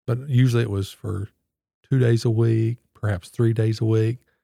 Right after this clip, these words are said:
five days a week. Hey, we've, <laughs> we've entered into a new spectrum. But then when we went to our first graduation here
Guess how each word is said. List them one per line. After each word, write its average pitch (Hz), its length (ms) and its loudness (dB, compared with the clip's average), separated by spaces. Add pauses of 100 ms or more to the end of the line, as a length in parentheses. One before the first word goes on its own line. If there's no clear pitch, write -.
(320)
five 135 200 0
days 151 200 2
a 151 60 2
week. 151 320 0
Hey, 110 160 -2
we've, 110 280 0 (320)
<laughs> - 0 - (120)
we've 131 200 2
entered 113 200 2
into 113 260 0
a 107 60 0
new 110 260 2 (600)
spectrum. 110 420 -4 (400)
But 156 140 0
then 185 160 4
when 175 100 4
we 151 60 4
went 156 140 0
to - 80 -2
our 123 120 2
first - 400 -4
graduation 127 840 -2
here 98 440 -4